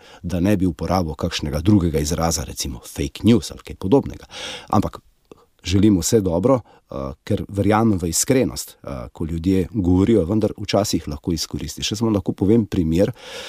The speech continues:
ko sem, eh, nadigral, eh, preko zelo resno situacijo. To pomeni, da sem prišel v pediatrično kliniko v Ljubljani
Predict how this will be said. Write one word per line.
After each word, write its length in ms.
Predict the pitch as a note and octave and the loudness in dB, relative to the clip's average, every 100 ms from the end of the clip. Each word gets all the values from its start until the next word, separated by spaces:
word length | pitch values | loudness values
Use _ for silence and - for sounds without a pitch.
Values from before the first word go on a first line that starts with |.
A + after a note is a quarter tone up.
| - _ | -16 _
ko 180 | - | 0
sem, 440 | G#2 - G#2 G2 F2+ | 0 2 4 4 2
eh, 20 | - C#2 D2 | -2 -8 -6
nadigral, 960 | C#2 A2+ A#2+ G2+ G2 G2+ A2 B2 F2+ - _ _ | 2 4 4 0 0 2 4 4 2 -6 _ _
eh, 80 | C#2+ C#2+ B1 C2+ D2 _ _ _ _ - | -14 -12 -14 -16 -20 _ _ _ _ -4
preko 300 | A2 A2+ G#2+ | -4 -2 -4
zelo 260 | F#2+ A#2 | 2 4
resno 300 | B2 A2+ - | 6 4 2
situacijo. 680 | G2 F#2 - D2 C#2 - C3+ - - - - | -2 -2 -2 -2 0 0 0 -2 -16 -18 -18
To 120 | - | -8
pomeni, 240 | F#2 G#2 A#2+ | 0 4 4
da 60 | |
sem 180 | - F#2+ | 4 2
prišel 480 | E2+ A2+ A#2 - G2+ | 2 2 2 2 2
v 140 | D#2+ F2 E2+ D#2+ | 4 2 2 0
pediatrično 720 | - E2 F2 - - - F#2+ | -2 0 2 2 -2 -2 -4
kliniko 420 | - F2+ F#2 - | 0 4 4 4
v 80 | G#2 | 2
Ljubljani 540 | G2 D2 B1 C#2 G#2 | 2 0 -4 0 -2